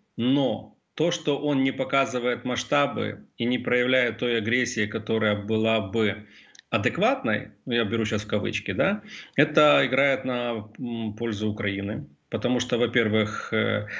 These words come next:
значит, туда не будут отправлять регулярные войска в большой массе, следовательно, они туда будут отправлять срочников. Срочники — это,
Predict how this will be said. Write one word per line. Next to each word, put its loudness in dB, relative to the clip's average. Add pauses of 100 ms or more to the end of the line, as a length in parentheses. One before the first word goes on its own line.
значит, 2
туда 2
не 0
будут -2
отправлять 0
регулярные 2
войска 0
в -2
большой 0
массе, 0
следовательно, 2
они 0
туда 0
будут 0
отправлять 2
срочников. -4
Срочники — 0
это, 0